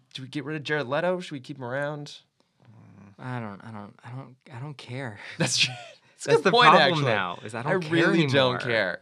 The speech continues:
Speaker 1: No, I don't, I just don't either. So, and then the one, one last little thing I got, which has nothing to do with Batman, but it's my personal favorite, James Bond.
Speaker 2: Okay. I, I also have one other, I, I just remembered one other piece of news
Speaker 1: Oh, you go
Speaker 2: that's
Speaker 1: first then.
Speaker 2: loosely D C, D C related.
Speaker 1: Okay, then you go.
Speaker 2: Um,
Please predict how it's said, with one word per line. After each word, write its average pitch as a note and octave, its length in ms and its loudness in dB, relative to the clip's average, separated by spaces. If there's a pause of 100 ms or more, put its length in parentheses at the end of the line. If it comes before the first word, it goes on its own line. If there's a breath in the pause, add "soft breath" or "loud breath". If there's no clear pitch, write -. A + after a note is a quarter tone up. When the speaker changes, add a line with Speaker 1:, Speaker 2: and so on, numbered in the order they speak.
Speaker 1:
No, G#2+ 500 -2
I - 140 -12
don't, A2 240 -14
I - 80 -16
just G#2 180 -18
don't F2+ 220 -6
either. F2 400 -10 (720 soft breath)
So, F#2+ 460 -4 (420 soft breath)
and C#3 120 -2
then C#3 100 0
the B2+ 80 -2
one, D3 320 0
one C3+ 280 -4
last B2 280 -4
little A2+ 140 -6
thing G#2 140 -6
I G#2 60 -4
got, G2 160 -4
which G#2+ 100 -12
has G#2 120 -10
nothing G#2+ 300 -6
to F#2+ 40 -10
do G2+ 80 -8
with G2 100 -14
Batman, F#2+ 560 -8 (140)
but A2 100 -6
it's - 80 -12
my A2+ 120 -4
personal A#2+ 360 -6
favorite, F#2 400 -8 (180)
James F2+ 240 -12
Bond. - 300 -16 (240)
Speaker 2:
Okay. A#2+ 260 -8 (360)
I, B2 120 2
I C3+ 120 2
also C3+ 240 2
have A#2 80 -8
one B2 120 0
other, A2 240 -2
I, A2 120 -2
I G#2 180 -4 (120)
just A2 140 -14
remembered G#2 220 -8
one G2+ 140 -6
other F#2 160 -10
piece - 180 -16
of F#2+ 60 -12
news F2+ 320 -8
Speaker 1:
Oh, - 20 -4
you G#2 160 -4
go G#2+ 60 -2
Speaker 2:
that's A#2 100 -6
Speaker 1:
first B2 200 -6
then. B2+ 100 0
Speaker 2:
loosely B2+ 280 0
D G2+ 120 -6
C, G2 160 -14 (100)
D G#2+ 140 -14
C F#2+ 120 -14
related. F#2 380 -6
Speaker 1:
Okay, A#2+ 240 -2
then G2 100 -8
you G#2 120 -4
go. G#2 100 -4
Speaker 2:
Um, G#2+ 420 0